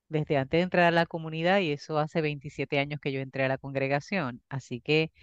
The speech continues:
yo he ido viendo cómo va en aumento, en crecimiento, ¿verdad? El vertedero de Culebra.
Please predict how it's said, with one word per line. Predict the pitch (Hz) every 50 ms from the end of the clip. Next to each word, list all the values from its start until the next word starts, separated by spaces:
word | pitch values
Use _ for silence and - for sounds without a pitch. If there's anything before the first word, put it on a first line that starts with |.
| - - _ -
yo | 151 - 156 147
he |
ido | 151 170 190 190 208 208 208 - _ _ _
viendo | - 160 160 165 175 165 170 165 160 160 151
cómo | - 156 151 147 165 165
va | 165 170 180 185 190
en | 185 165
aumento, | 147 139 135 135 131 131 131 131 139 143 151 - 202
en | 196 190 175
crecimiento, | - 131 131 131 - - 135 123 120 123 123 127 123 131 - - 196 247 320 - _ _ _ -
¿verdad? | 127 127 123 123 127 147 175
El | 190 165 143
vertedero | 139 135 131 - - 127 123 117 120 123 127
de | 135 139 139
Culebra. | - 196 190 170 127 117 123 127 160 214